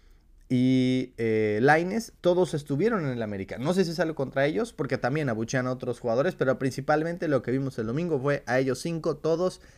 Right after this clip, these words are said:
examericanistas. No lo sé. Y aparte de todo, en el Azteca es algo que realmente no me lo llego a explicar.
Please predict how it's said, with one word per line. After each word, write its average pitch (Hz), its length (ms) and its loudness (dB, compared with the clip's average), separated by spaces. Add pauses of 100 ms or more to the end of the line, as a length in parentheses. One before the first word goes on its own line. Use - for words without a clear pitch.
(120)
examericanistas. 113 920 -2
No 160 140 2
lo 170 80 2
sé. 208 340 -4
Y 127 140 0
aparte 175 380 4
de 156 60 2
todo, 185 180 0
en 160 80 -2
el 120 100 -2
Azteca 185 340 -4
es 139 100 -4
algo 170 280 -2 (540)
que 139 260 4
realmente 165 500 4
no 160 360 2
me 135 220 4
lo 123 280 6
llego 160 540 2
a 135 100 4
explicar. - 720 0